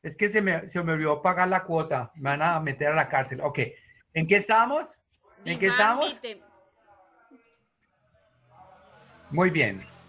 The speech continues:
Speaker 1: Ahora vamos. Strom, der Stromverbrauch.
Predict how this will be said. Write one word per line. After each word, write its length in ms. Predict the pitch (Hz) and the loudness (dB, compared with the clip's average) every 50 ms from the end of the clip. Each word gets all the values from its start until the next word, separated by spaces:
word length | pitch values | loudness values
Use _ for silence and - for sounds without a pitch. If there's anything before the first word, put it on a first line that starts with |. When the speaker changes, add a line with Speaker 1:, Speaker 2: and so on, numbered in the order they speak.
| - - - _ - - _ _ _ - _ _ _ _ _ _ _ _ _ _ _ _ _ _ _ _ _ _ _ - - - - - | -20 -20 -20 _ -20 -20 _ _ _ -20 _ _ _ _ _ _ _ _ _ _ _ _ _ _ _ _ _ _ _ -20 -20 -20 -8 2
Speaker 1:
Ahora 360 | 180 170 165 170 160 151 143 | 4 6 6 6 4 2 2
vamos. 420 | 147 170 175 180 180 170 - - - - - _ _ _ _ _ _ | 4 4 4 4 2 -2 -6 -10 -18 -20 -20 _ _ _ _ _ _
Strom, 720 | - - - - 175 208 226 247 262 285 302 330 320 - _ _ _ _ | -12 -10 -8 2 4 4 6 6 6 4 4 0 -4 -14 _ _ _ _
der 340 | 147 135 180 190 175 165 - | -8 -2 0 2 2 2 0
Stromverbrauch. 1160 | - - - 180 220 240 233 226 - 226 226 220 - 208 165 165 147 127 117 110 - - | -4 -6 2 2 2 2 2 0 0 0 0 0 0 0 4 4 4 4 4 0 -4 -10